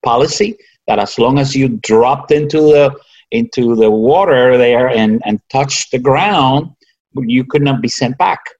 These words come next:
Haitians were being sent back, other people were sent back, but the Cubans, they were, once you have your wet foot, you are in the U S. And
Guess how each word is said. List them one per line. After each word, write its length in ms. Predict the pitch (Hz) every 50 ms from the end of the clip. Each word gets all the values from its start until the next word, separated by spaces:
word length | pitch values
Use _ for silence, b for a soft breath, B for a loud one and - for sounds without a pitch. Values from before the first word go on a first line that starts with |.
| _ _ _
Haitians 500 | - 139 127 135 135 - 147 143 127 -
were 120 | - 127 113
being 180 | 107 110 110 113
sent 300 | - - 120 110 110 -
back, 360 | 110 110 127 151 143 - - - -
other 200 | 120 117 120 123
people 340 | 113 - 123 120 - 120 110
were 120 | 107 104
sent 240 | - - 120 104 107
back, 240 | 120 123 139 139 _
but 140 | _ 143 123
the 60 | 107 -
Cubans, 480 | - - 175 180 160 147 160 156 - _ _ _ _ _ _ _ _ _ _
they 200 | 113 113 117 117
were, 380 | 113 117 113 113 120 123 - _ _ _ _ _ _
once 360 | - 117 117 127 143 139 -
you 260 | - 143 147 156 156 143
have 460 | 135 131 139 139 139 135 131 135 135 - -
your 180 | - 113 110
wet 300 | 113 110 131 156 156 -
foot, 320 | - 196 202 196 - - - _ _ _ _ _ _ _ _ _ _
you 340 | _ 127 127 139 139 139 135
are 160 | 131 127 127
in 80 | 127 120
the 100 | 120 120
U 140 | 120 120 98
S. 200 | 76 67 - - - _ _ _ _ _ _ _ _ _ -
And 440 | 104 101 98 95 92 92 92 90